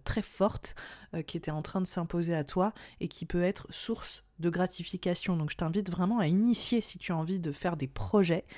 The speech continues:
c'est clairement le bon moment, euh, cette, euh, conjonction, et elle s'opère le vingt et un avril. On voit aussi que cette conjonction, elle vient parler pour toi de la façon dont tu construis ta vie,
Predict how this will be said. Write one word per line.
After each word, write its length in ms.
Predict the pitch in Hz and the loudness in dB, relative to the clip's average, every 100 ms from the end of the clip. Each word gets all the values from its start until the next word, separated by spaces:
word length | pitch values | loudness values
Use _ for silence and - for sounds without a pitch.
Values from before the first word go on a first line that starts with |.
| - | -18
c'est 320 | - - 180 - _ - | -6 0 0 0 _ 0
clairement 440 | 208 190 180 175 | 2 4 2 2
le 100 | - | 0
bon 180 | 170 165 | 2 4
moment, 380 | 170 170 170 170 - - | 4 6 4 2 -6 -8
euh, 280 | 160 147 151 | -6 -4 -4
cette, 360 | 143 - - 143 | -4 -6 -4 -2
euh, 160 | 135 147 - - - | -2 -4 -12 -18 -2
conjonction, 520 | 175 165 147 - 220 - - | 0 0 -2 0 -2 -2 -2
et 80 | 180 | 4
elle 120 | 170 | 4
s'opère 500 | - 190 175 214 - | 4 0 4 2 2
le 280 | - 180 233 - | 4 6 6 2
vingt 360 | 156 185 196 180 | 0 0 2 0
et 40 | |
un 160 | 170 180 | 2 2
avril. 460 | 151 151 143 139 - | 0 0 -2 -4 0
On 140 | 190 | 2
voit 200 | 202 240 | 4 4
aussi 220 | 233 - | 2 0
que 60 | 233 | -2
cette 160 | 196 | -2
conjonction, 480 | - 185 190 - 233 | 0 2 2 0 2
elle 80 | 220 | 4
vient 160 | 175 165 | 2 0
parler 380 | 185 180 196 | 2 2 2
pour 200 | 214 175 | 2 -2
toi 200 | - 202 | 2 2
de 100 | 214 | 4
la 160 | 170 156 | 2 2
façon 300 | - 170 214 | 2 0 2
dont 100 | 196 | 2
tu 160 | - 165 | 0 -8
construis 580 | - 190 - - 208 - _ - | -2 0 0 -4 -6 -6 _ 0
ta 140 | 175 | 0
vie, 240 | 165 175 | 0 -6